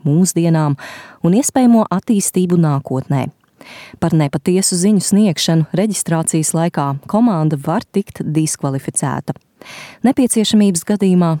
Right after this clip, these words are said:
līdz pusfinālam ir iespēja mainīt komandas sastāvu. Konkursa pirmajā kārtā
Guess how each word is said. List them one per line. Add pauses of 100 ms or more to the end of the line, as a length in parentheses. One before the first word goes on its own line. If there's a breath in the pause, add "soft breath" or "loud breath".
līdz
pusfinālam
ir
iespēja
mainīt
komandas
sastāvu. (1200 loud breath)
Konkursa
pirmajā
kārtā